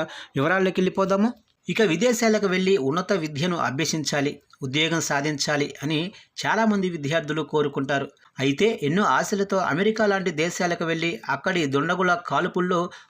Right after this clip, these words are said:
ప్రాణాలు కోల్పోతున్న భారతీయ విద్యార్థుల సంఖ్య రోజురోజుకు పెరుగుతోంది. రెండు వేల పద్దెనిమిది నుంచి ఇప్పటి వరకు దాదాపుగా ఎనిమిది వందలకు పైగా భారతీయ విద్యార్థులు విదేశాల్లో ప్రాణాలు కోల్పోయినట్లు కేంద్ర ప్రభుత్వం స్పష్టం చేసింది.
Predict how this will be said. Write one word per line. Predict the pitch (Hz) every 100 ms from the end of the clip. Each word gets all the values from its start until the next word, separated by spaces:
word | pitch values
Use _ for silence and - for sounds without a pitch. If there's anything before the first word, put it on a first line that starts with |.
| -
ప్రాణాలు | 170 220 208 202
కోల్పోతున్న | 180 175 175 170 165 165 160 127
భారతీయ | 135 170 175 175 151
విద్యార్థుల | 143 147 165 160 160 -
సంఖ్య | 151 143 165 156 - _ _ 135
రోజురోజుకు | 175 180 180 156 170 165
పెరుగుతోంది. | 151 156 165 151 147 _ - - - -
రెండు | 196
వేల | 277 269 226
పద్దెనిమిది | 185 208 220 214
నుంచి | 202 196 208 165
ఇప్పటి | 147 190 190
వరకు | 180 - 175 185 - - 120
దాదాపుగా | 147 202 208 208 185 139
ఎనిమిది | 180 190 180
వందలకు | 175 180 175 -
పైగా | 156 175 202 147 139
భారతీయ | 170 190 196 190 160
విద్యార్థులు | 143 175 180 190 175 180 - - -
విదేశాల్లో | 185 254 226 214 196 190 160
ప్రాణాలు | 160 180 180 165
కోల్పోయినట్లు | 160 160 165 160 156 165 175 - - _ 160
కేంద్ర | 214 233 226
ప్రభుత్వం | 175 180 - 175 175 - -
స్పష్టం | 147 - 165 160
చేసింది. | 151 156 151